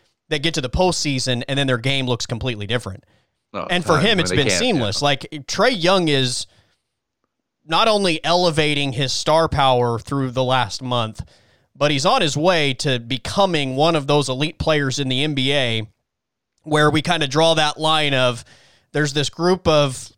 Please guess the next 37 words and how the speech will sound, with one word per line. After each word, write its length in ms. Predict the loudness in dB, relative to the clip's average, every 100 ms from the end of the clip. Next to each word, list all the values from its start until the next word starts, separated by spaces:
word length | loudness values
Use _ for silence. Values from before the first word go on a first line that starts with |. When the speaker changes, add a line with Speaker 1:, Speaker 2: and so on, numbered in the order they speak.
| _
Speaker 1:
all-star 520 | 0 2 2 2 2 2
caliber 440 | 0 0 2 0
elite 340 | -2 -4 -6
players, 640 | -4 0 0 2 0 -2 -8 -16 _ -8
but 100 | -4
then 160 | -2
you 80 | 0
cut 240 | 0 0 0
that 180 | -2
group 220 | 0 -2 -2
in 80 |
half 260 | -2 -2 -2
because 240 | -4 -4
half 240 | -2 -2 0
of 100 | -2
them 300 | -2 -4 -8 _ -2
aren't 200 | 2 2
able 180 | 2 0
to 120 | -4
translate 640 | -2 0 0 0 0 0
that 200 | -2 -2
to 60 | -4
playoff 380 | -2 0 2 2
basketball. 680 | 0 0 -6 -12 -14 -16 -20 _ _ _ _ -4
And 400 | 0 0 -2 -2
he's, 480 | -2 0 -2 -6 -8
he's 600 | -4 0 2 0 -2 -8 -14 _ _ _ -4
been, 240 | -2 -2 0
uh, 140 | -2 0
it, 200 | -2 -2
it's 220 | -4 -2
incredible. 540 | -4 2 2 2 -4 -4
I, 200 | -2 0
I'm 280 | 0 0 2
like, 320 | 0 -2 -6 -2
I'm 180 | -2
stunned 560 | -2 0 2 2 0